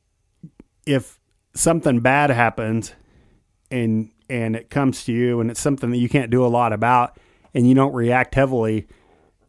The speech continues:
some people say, "Well, he's, he must be dead to the world." But what it is, is you're, you're more mindful and you're more able to understand, like, "Well, should I spend energy on being frustrated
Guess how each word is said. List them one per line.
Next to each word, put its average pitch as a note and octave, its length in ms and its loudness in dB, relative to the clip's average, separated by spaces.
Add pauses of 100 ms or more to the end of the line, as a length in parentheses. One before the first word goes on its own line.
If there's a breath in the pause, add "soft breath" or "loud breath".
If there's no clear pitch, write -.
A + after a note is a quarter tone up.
(120)
some C#3+ 220 2
people B2 200 2
say, A#2+ 140 0
"Well, D3+ 300 4
he's, C#3+ 260 -2 (120)
he C#3 100 -4
must C3 260 0
be A2+ 80 -2
dead G#2+ 300 -2
to A#2 80 -4
the G#2+ 100 -2
world." A2+ 400 -2 (600)
But A#2+ 280 0 (180)
what C#3+ 220 6
it C3+ 100 4
is, C#3+ 220 4
is A#2 160 2
you're, A#2+ 380 -2
you're A#2+ 560 0 (240)
more C#3 240 2
mindful C3 640 4
and A#2 120 2
you're A#2+ 140 0
more B2+ 260 2
able B2 360 0
to A2+ 280 -6
understand, B2 680 -2
like, A2 280 -2 (640 soft breath)
"Well, B2+ 280 2
should D3 260 2
I C3+ 100 2
spend C#3+ 380 0
energy B2+ 640 0
on A#2+ 280 -4
being A#2+ 260 -2
frustrated A2+ 680 -6